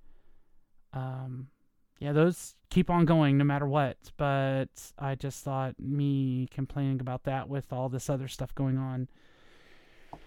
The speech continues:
was very bad. So, anyway, I, uh, appreciate your time. Again, these are my opinions. Uh, and like I always say,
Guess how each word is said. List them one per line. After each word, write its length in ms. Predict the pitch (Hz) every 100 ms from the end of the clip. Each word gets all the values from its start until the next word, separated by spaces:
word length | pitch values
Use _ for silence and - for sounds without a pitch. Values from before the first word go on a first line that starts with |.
| - - - - -
was 160 | 175 151
very 200 | 160 147
bad. 380 | 131 110 - - - - - -
So, 640 | - - 123 113 107 147 147 - - - - - - - - _ _ - - _ _ - - - - - -
anyway, 460 | 170 156 139 131 135 - - -
I, 540 | 185 196 196 196 190 -
uh, 480 | 165 165 156 156 143 -
appreciate 400 | 156 - 190 -
your 120 | 104
time. 500 | 165 170 170 170 175 165 _ -
Again, 240 | 151 165
these 180 | 156 151
are 40 |
my 160 | 151 143
opinions. 840 | 143 143 131 123 104 - - - _
Uh, 380 | 139 135 135 135
and 160 | 147 147
like 160 | 196 214
I 60 |
always 280 | 202 240 262
say, 420 | - 190 208 269